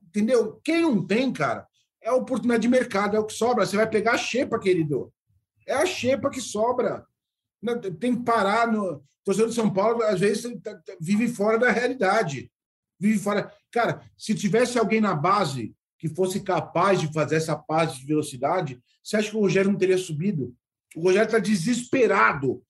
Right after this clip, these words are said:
por uma peça de velocidade que não existe, ou que não está pronta no sub-vinte, no sub-dezessete. Tem o Nilton, tem o Luizinho, são peças que podem ajudar, mas tão cru, tem que deixar lá. O próprio Caio tava cru.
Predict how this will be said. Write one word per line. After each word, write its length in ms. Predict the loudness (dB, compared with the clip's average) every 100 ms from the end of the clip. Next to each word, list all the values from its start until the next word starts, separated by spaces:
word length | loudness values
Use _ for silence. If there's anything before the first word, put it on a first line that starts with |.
| _ _ -4
por 80 | 0
uma 240 | 2 2
peça 280 | 0 0 -2
de 100 | -2
velocidade 520 | 0 0 0 0 -2
que 100 | -2
não 120 | 0
existe, 760 | 0 0 0 0 -2 -8 -18 -20 _ -2
ou 160 | -2
que 140 | 0 0
não 100 | 0
está 240 | 0 -2
pronta 480 | -2 0 0 2 0
no 80 | -2
sub-vinte, 600 | -2 -4 -2 -2 -2 -2
no 60 |
sub-dezessete. 800 | -6 -6 -6 -6 -10 -6 -6 -6 -14 _ _ _ 0
Tem 180 | 2
o 100 | 4
Nilton, 600 | 4 4 4 4 2 -2
tem 180 | -2 0
o 60 | 2
Luizinho, 800 | 0 0 0 0 2 0 -2 -8
são 160 | -10 -6
peças 320 | -2 -2 -2
que 100 | -10
podem 340 | -4 -2 0 -2
ajudar, 560 | -2 -2 0 0 -2 -14 _ -10
mas 160 | -10 -6
tão 160 | -4 -4
cru, 540 | -2 0 2 2 0
tem 120 | -4 -2
que 60 |
deixar 360 | 0 0 0 2
lá. 280 | 4 4 4
O 140 | 2
próprio 320 | -2 -4 -4
Caio 280 | -2 0 0
tava 300 | -2 -2 -2 -2
cru. 440 | 0 2 0